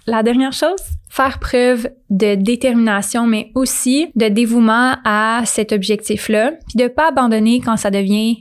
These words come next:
plus difficile, puis de pas perdre de vue cet objectif-là final, ultime,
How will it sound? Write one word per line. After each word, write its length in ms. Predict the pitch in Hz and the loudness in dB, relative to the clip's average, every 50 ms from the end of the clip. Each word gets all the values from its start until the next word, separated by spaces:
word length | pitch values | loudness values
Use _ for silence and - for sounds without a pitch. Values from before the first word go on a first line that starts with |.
| - - | -6 -10
plus 240 | - - 240 240 220 | -2 0 2 2 2
difficile, 760 | 196 190 202 220 208 - 214 - - - 202 208 262 311 311 | 2 2 2 0 0 -2 -4 -4 0 0 2 2 2 2 0
puis 120 | 294 - 208 | -2 -2 -2
de 60 | 226 | 0
pas 200 | 220 220 294 320 | 0 2 0 0
perdre 340 | 311 - 277 277 269 247 202 | 2 0 0 0 0 0 0
de 160 | 214 208 202 | 0 0 0
vue 300 | 202 196 208 233 247 254 | 0 -2 0 0 0 0
cet 280 | 247 - - 214 202 - | 0 -2 -2 -2 0 0
objectif-là 640 | 214 202 196 214 208 208 - 214 214 - 233 226 | 0 0 0 0 -2 0 -2 -2 -2 0 0 -2
final, 540 | 233 226 - - 208 208 202 208 214 214 208 208 | -2 -2 -2 -2 0 0 2 0 0 -2 -2 -2
ultime, 600 | - 214 208 196 - - - 226 226 226 226 233 | 0 0 0 0 -2 0 0 2 2 2 2 2